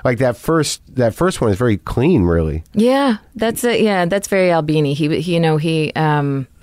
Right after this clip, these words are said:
Speaker 2: he s-, he, uh, he did a lot of editing.
Speaker 1: Pod
Speaker 2: Um,
Speaker 1: of Pod?
Speaker 2: Yeah, just, um, sort of
Speaker 1: Uh-huh.
Speaker 2: uh, stripping off harmonies where they didn't need to be and paring things down. And,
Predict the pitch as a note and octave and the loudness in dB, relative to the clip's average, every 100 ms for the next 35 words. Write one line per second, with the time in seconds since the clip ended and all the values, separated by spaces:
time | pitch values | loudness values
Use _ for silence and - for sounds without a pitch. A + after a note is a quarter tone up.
0 | - - - - - - F3 F3 E3 - | -20 -20 -20 -20 -20 -8 0 2 2 -2
1 | - - - - D#3+ E3+ D#3 D#3 - D#3+ | -6 -8 -12 -12 -6 -4 -2 -2 -2 -2
2 | D3 D#3+ F#3 G3+ F3+ E3 D#3+ D#3 D3+ - | -2 -2 -2 0 -2 0 0 0 -2 -2
3 | C#3+ C#3 G#2 A#2 C#3 - - A#2 A#2 A#2+ | -2 0 -2 -6 -8 -6 -2 0 2 0
4 | A2+ - - G#2 A2+ D#4 C#4 E3+ C3+ G2+ | -2 -2 -2 0 2 2 2 2 0 -2
5 | G#3+ G3+ G#3+ F#3+ - - F3+ E3+ D#3 - | -4 -2 -2 -2 -2 0 0 0 -2 -8
6 | - A2 G2 G2+ G2+ - - - - - | -4 0 0 0 -2 -10 -20 -8 -6 -6
7 | - G3+ F#3+ F3 E3 D#3+ D3+ - - F#3+ | -4 -2 0 2 2 0 -2 -12 -6 0
8 | A#3 A3+ G#3+ G3 G3 F#3+ F3+ F3+ F3 E3 | 2 2 2 2 0 0 0 0 0 -2
9 | E3 D#3+ D#3 D#3+ D#3 D#3 D3 C#3+ C#3 C3+ | -2 -2 0 2 4 2 2 0 -2 -2
10 | C3+ D#3+ D3+ D3 D3 C#3+ D3 C#3+ D3+ D3 | -2 -2 -2 -2 -2 -2 -2 -4 -2 0
11 | D3 D3 D3 C#3+ C#3+ - | 0 0 -2 -4 -4 -8